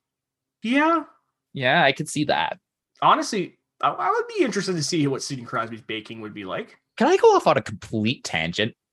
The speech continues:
Speaker 1: Yes.
Speaker 2: This isn't about Sidney Crosby. This is about fantasy hockey. And how I, I have realized I am massively not a fan of leagues that only allow you to update once a week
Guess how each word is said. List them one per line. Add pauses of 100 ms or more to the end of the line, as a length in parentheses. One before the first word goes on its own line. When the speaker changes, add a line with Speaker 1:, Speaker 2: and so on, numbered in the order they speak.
Speaker 1:
Yes. (360)
Speaker 2:
This
isn't
about
Sidney
Crosby.
This
is
about
fantasy
hockey. (920)
And
how
I, (260)
I
have
realized
I
am (880)
massively
not
a
fan (180)
of (360)
leagues
that
only
allow
you
to
update
once
a
week